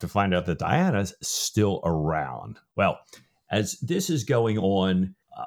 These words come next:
O'Brien tells us that the news has spread over these months throughout the community and that some naval officers that live close by were also impacted by Jackson's failure.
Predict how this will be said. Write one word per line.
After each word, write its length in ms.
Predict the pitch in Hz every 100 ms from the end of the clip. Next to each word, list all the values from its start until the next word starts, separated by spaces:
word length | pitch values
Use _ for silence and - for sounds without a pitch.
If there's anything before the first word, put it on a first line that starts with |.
| -
O'Brien 300 | 104 107 95
tells 240 | 104 98
us 120 | 92 -
that 120 | 95 101
the 60 |
news 1120 | 98 127 175 233 214 123 107 104 101 - - -
has 260 | 101 95 -
spread 960 | - - - - - - 131 123 113 -
over 260 | 123 104
these 240 | 95 98 92
months 340 | 104 101 -
throughout 580 | - 123 113 104 110 -
the 100 | 95
community 720 | - 90 95 101 71 67 - _ _ -
and 140 | 113 104
that 120 | 92
some 220 | - 95
naval 320 | 143 214 170 101
officers 560 | 90 92 85 104 87
that 140 | 101 101
live 260 | 104 90
close 380 | - 101 95 -
by 680 | - - 180 147 85 196 - -
were 160 | 123 -
also 460 | 208 233 - 95
impacted 600 | 101 101 - 95 101 87
by 200 | 85 90
Jackson's 560 | 85 104 120 - 95 78
failure. 420 | - 76 82